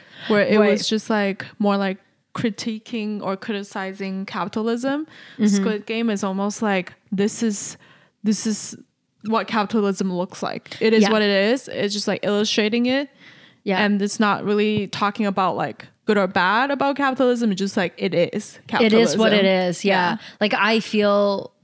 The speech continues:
Speaker 2: like one of those players, like,
Speaker 1: Mm-hmm.
Speaker 2: characters, and, like, it, it feels like, uh, Squid Game feels like a corporate company.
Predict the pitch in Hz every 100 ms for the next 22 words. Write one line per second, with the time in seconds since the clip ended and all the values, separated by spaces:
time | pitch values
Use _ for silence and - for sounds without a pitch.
0 | - 196 180 175 170 - _ 202 196 196
1 | 185 185 180 - - _ _ _ _ _
2 | _ - 202 202 190 185 180 175 - -
3 | 233 220 208 196 196 196 220 185 180 -
4 | - 285 285 - _ _ 254 247 254 -
5 | 269 330 359 415 381 262 - _ _ _
6 | _ _ _ _ _ 196 196 190 180 -
7 | 262 285 359 392 - 220 208 214 185 180
8 | - - 185 - 180 - 170 170 175 -
9 | 180